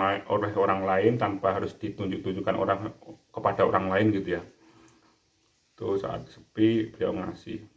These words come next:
Aku tolak, aku kan masih polos saat itu, memang pendidikan orang tua aku harus menolak pemberian orang lain ya, jangan mudah menerima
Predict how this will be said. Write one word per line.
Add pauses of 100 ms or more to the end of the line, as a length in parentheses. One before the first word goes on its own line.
Aku
tolak,
aku
kan
masih
polos (160)
saat
itu,
memang (400)
pendidikan
orang
tua
aku
harus
menolak
pemberian
orang
lain
ya,
jangan
mudah
menerima